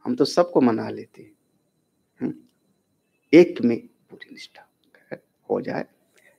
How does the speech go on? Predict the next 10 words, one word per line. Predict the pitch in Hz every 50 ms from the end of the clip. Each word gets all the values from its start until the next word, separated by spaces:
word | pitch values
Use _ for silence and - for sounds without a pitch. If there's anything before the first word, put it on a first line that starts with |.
| _ _ _ _ _ _
एक | - 143 151 151 - 147
श्लोक | - - - 170 170 -
और | - 110 101
पढ़ | - 110 107
लेते | 107 101 98 - - 92
हैं। | - 131 190 - _ _ - _ _ _ _ _ _ _ _ _ _ _ _ _ _ _ _ _ _ _ _ - - - - - - - - - _ _ - - - 123 120 123 - - _ _ _ _ _ _ _ _ _ _ _ _ _ _ _ _ _ _ _ _ _ _ _ _ _ _ _ _ - _ _ _ _ -
है, | - -
बढ़िया | 254 208 - 117 127 165 185 180
श्लोक | 151 - - - 160 175 175 -
है। | 127 156 254 359 359